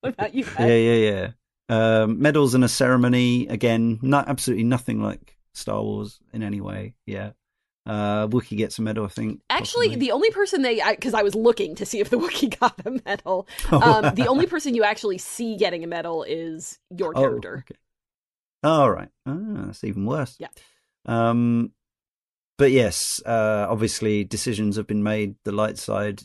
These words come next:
Speaker 2: is, is your ally, and I guess, yeah, there's no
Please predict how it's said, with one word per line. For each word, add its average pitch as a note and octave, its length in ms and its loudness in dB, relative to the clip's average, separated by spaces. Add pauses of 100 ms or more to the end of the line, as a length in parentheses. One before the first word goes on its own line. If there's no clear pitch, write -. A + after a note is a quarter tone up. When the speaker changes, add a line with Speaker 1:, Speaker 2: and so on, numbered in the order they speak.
Speaker 2:
is, G2+ 480 -10
is G#2+ 160 -8
your G#2+ 160 -4
ally, G#2 480 -2
and G#2 680 -4 (280)
I F#2 80 -10
guess, - 580 -10
yeah, G#2+ 300 -8 (100)
there's A2 200 -8
no G#2+ 420 -2